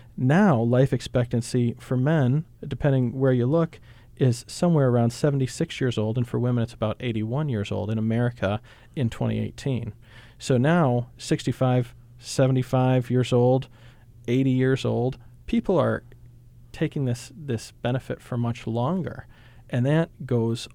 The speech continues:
along with a decreasing fertility rate. A fertility rate is the number of children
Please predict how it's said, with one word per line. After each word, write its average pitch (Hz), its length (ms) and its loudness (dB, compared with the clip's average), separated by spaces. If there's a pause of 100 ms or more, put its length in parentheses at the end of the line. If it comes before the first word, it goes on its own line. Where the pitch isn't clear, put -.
along 131 500 0
with 117 320 -2
a 131 80 -4
decreasing 120 600 -4
fertility 131 720 -2
rate. - 420 -8 (420)
A - 80 -4
fertility 160 520 4
rate 120 320 4 (160)
is 120 340 0 (280)
the 110 320 2 (520)
number 135 480 4
of 117 160 -2
children 117 640 0